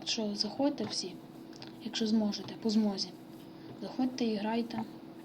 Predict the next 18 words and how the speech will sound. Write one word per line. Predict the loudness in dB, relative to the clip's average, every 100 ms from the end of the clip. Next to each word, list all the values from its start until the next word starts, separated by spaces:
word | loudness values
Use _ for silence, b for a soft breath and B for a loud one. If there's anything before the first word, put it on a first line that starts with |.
| -14 -14 -14 -14 -14 -14 -14 -14 -12
Всі | -8 2 4 4 2
сили | 2 4 6
майже | 4 4 2
будуть | 2 -2 -4
в |
цих | 2 2 4
рівнях. | 6 10 12 12 8 -6 -14 -14 -14 -14 -10 -10 -10 -14 -14 -14 -14 -14 -14 -14 -14 -14 -14 -14 -14 -14 -14 -14 -14 -14 -14 -14 -14 -14 -14 -14 -14 -14 -14 -14 -14 -14 -12 -12 -12 -14 -14 -10
Так | -8 0
во, | 2 2 6
і | 6
ось | 6
тут | 4 0
ми | 4 8
можемо | 10 10 6 4 2
відключити | 2 0 2 2 4
день | 6 6
і | 6
ніч. | 4 4 2 -2